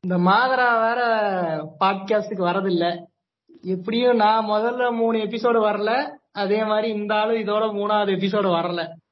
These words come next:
So, இதுல இருந்து நான் தலைவர் ஆகிறதுக்கான எல்லா சான்சஸும் பிரகாசமா இருக்கு. இப்ப என்ன பண்றோம்? மக்களுக்கு நம்ம தான் தலைவர்னு அறிவிச்சிருவோம்.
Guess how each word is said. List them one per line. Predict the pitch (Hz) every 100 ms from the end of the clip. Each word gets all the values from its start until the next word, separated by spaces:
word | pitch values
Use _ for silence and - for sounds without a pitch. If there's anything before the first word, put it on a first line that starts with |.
| _ _ _ _ 180
So, |
இதுல | 185 185 202
இருந்து | 208 226 262
நான் | 247 214 -
தலைவர் | 190 220 233
ஆகிறதுக்கான | 220 214 208 202 190 196 190 185 180 170
எல்லா | 165 180 214 220 214 208 202 196
சான்சஸும் | 190 196 226 233 220 247 240
பிரகாசமா | 190 185 214 214 214 208
இருக்கு. | 185 180 180
இப்ப | 202 -
என்ன | 180 233
பண்றோம்? | 190 180 185 175 - - _ _
மக்களுக்கு | 165 165 226 226 202
நம்ம | 165 180
தான் | 196
தலைவர்னு | 185 175 170 170 185
அறிவிச்சிருவோம். | 165 196 180 143